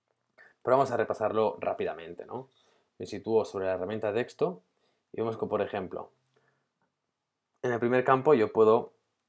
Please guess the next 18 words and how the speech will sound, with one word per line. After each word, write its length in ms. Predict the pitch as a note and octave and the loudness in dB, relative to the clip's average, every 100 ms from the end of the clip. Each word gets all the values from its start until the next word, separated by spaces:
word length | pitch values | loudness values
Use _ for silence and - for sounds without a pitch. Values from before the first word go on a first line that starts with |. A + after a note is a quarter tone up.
| _ _ _ | _ _ _
ir 220 | A2+ A2 - | -4 -4 -6
incrementando 840 | G#2 G#2 G2 G2+ G#2+ G#2+ A2 - _ _ _ | -4 -2 -2 -2 0 0 0 -4 _ _ _
o 100 | G#2 | -4
disminuyendo 640 | G#2 G2 G2+ G2 G2 G#2 - | -4 -4 -4 -4 -2 -4 -2
el 100 | G2+ | 0
valor, 340 | F#2 G#2 - _ _ _ _ _ _ _ _ _ | 0 0 -4 _ _ _ _ _ _ _ _ _
el 120 | A#2+ | 2
valor 380 | A2 G#2 G2 G2+ - | 4 6 4 0 -12
de 220 | A2 G#2+ | -2 0
la 80 | F#2 | 0
letra, 300 | E2+ - - | -2 -8 -10
¿de 720 | C#3 _ _ _ _ _ _ | -12 _ _ _ _ _ _
acuerdo? 360 | - G2 A#2+ - _ - _ _ _ _ _ _ _ _ _ _ _ - | -8 -6 -6 -10 _ -20 _ _ _ _ _ _ _ _ _ _ _ -2
Puedo 180 | B2 A#2 | 0 2
indicar 320 | G#2+ G#2 G2+ | 2 4 4
también 280 | G#2 G#2 F#2+ | 0 -4 -4
un 120 | F#2+ | -6
interlineado. 800 | F#2 G2 G2 A2 C3 B2+ F3+ | -6 -4 -4 -2 0 0 -2